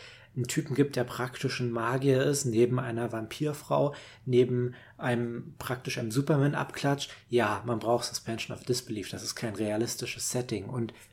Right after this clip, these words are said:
will es auch nicht sein. Ich würde sagen, es will immer noch vorrangig ein Superhelden, ähm, Setting im Sinne von dieses Genres sein.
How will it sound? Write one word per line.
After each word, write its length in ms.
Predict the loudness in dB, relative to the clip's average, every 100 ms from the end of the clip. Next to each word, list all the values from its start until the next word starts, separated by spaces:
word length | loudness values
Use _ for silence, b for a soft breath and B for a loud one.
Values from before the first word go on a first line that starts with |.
| _ 4
will 180 | 8 8
es 140 | 4
auch 160 | -6 -8
nicht 160 | -8
sein. 180 | -6 -6
Ich 140 | -2
würde 160 | 2 2
sagen, 300 | 2 0 0
es 200 | -4 0
will 120 | 2
immer 180 | 4 2
noch 160 | 2 0
vorrangig 540 | -2 0 0 -2 -4
ein 80 | -6
Superhelden, 760 | -6 -2 -2 0 -2 -4 -6 b b b b _ _ -6
ähm, 440 | -4 -2 -4 -8 -6
Setting 500 | -4 -2 0 0 0
im 120 | 0
Sinne 220 | 4 4
von 400 | 2 -2 -2 -4 b b b -2
dieses 280 | -2 -2 2
Genres 560 | 4 4 2 -2 -4
sein. 340 | -6 -6 -10